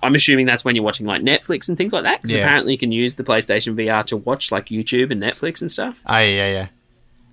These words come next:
Speaker 1: So I'm assuming that's what it's talking about when it says that.
Speaker 2: Yeah, cool.
Speaker 1: 'Cause obviously you're not gonna be able to play games because they're on the P S four.
Speaker 2: Mm, yeah, that's it.
Speaker 1: Yes. Uh, and then this is the last piece of news,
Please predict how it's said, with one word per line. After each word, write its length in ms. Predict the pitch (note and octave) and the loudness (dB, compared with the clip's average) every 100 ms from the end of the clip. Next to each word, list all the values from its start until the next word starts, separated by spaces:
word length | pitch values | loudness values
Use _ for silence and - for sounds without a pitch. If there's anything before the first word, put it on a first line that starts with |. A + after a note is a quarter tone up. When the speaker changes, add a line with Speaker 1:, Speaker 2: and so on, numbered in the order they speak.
| _ _ | _ _
Speaker 1:
So 240 | - B2 A#2 | -4 0 0
I'm 100 | B2 | 2
assuming 500 | - E3 E3 D3+ C3+ | 2 4 6 4 4
that's 240 | A2 - | 2 0
what 120 | G#2+ | -6
it's 160 | G2+ - | -6 -6
talking 360 | G#2+ F2+ D#2 | -6 -6 -8
about 300 | D#2+ B1 - | -10 -8 -8
when 80 | F#2 | -8
it 100 | - | -8
says 280 | - E2 - | -8 -8 -8
that. 240 | D2 - - | -10 -12 -12
Speaker 2:
Yeah, 220 | - G#2 - | -6 -4 -4
cool. 320 | - - - - | -8 -10 -10 -6
Speaker 1:
'Cause 160 | C3 - | -4 0
obviously 520 | D#3+ B2+ A2 G#2+ G#2 | 0 0 -4 -2 -2
you're 80 | G#2 | -2
not 140 | F#2 | -4
gonna 100 | F#2 | -4
be 120 | F2+ C#2+ | -4 -4
able 140 | E2 | -6
to 60 | G#2+ | -6
play 220 | - F2 | -4 -2
games 460 | G2 F2 G2 F#2+ | -2 -4 -6 -12
because 300 | - - G2+ | -10 -6 -6
they're 300 | F2+ D#2 - | -4 -6 -6
on 140 | F2+ D#2 | -10 -12
the 60 | |
P 160 | - - | -14 -12
S 100 | - | -12
four. 220 | - - - - - | -12 -16 -20 -18 -2
Speaker 2:
Mm, 260 | C3 G#2+ - A2 | -2 -2 -4 -2
yeah, 240 | A2 F#2 | 0 0
that's 180 | E2 - | -4 -6
it. 180 | - - _ _ _ _ _ _ _ _ - - - | -8 -10 _ _ _ _ _ _ _ _ -14 -14 -14
Speaker 1:
Yes. 320 | - - - _ _ - - - - | -10 -10 -10 _ _ -20 -20 -20 -4
Uh, 360 | F3 F3 D#3+ - | 2 6 6 4
and 140 | E3+ F3+ | 0 2
then 300 | F#3 F#3 F#3 - | 2 2 -4 -6
this 320 | C#3 G#3+ - | -2 -2 -2
is 120 | G3 | -2
the 80 | C#3 | 0
last 280 | A#2 D#3+ - | 2 2 2
piece 220 | D3 C3 | 0 0
of 80 | C3 | 0
news, 340 | B2+ A#2+ B2 | 2 2 0